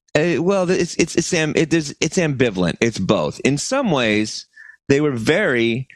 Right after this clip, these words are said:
racially progressive. It was a huge deal, and these sh-,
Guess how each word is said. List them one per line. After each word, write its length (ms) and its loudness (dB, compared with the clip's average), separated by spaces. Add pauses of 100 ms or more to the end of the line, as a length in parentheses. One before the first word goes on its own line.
(160)
racially 440 2
progressive. 760 -2 (240)
It 100 2
was 120 0
a 60 2
huge 560 0
deal, 340 2
and 100 2
these 140 0
sh-, 200 -8